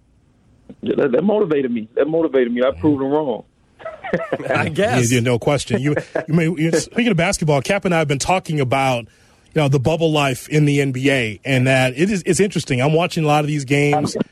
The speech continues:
Speaker 3: and these dudes have just been able to just continue to just focus on basketball, but yet they are not around their normal circumstances. How would you handle that, being in the, in the bubble life in the N B A?
Speaker 1: Um,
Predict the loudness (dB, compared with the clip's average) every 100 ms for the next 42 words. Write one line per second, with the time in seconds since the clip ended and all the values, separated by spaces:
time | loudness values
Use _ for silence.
0 | _ _ 2 4 4 4 4 4 2 0
1 | 0 2 2 2 0 -2 0 0 0 -2
2 | -2 2 2 2 -2 -4 -2 -2 0 0
3 | 0 0 0 0 2 2 0 -2 0 0
4 | -4 -14 _ _ _ 0 4 4 4 2
5 | -2 -2 0 2 2 0 0 0 0 -4
6 | -4 0 2 4 2 2 0 0 0 0
7 | 0 0 0 -2 -4 0 0 0 -2 0
8 | 0 2 0 0 -2 _ _ 0 2 4
9 | 2 0 0 0 0 2 2 2 2 0
10 | -4 -4 -2 -2 0 -2 -4 -12 _ _
11 | _ _ -20 _ _ -2 0 0 0 -2
12 | -6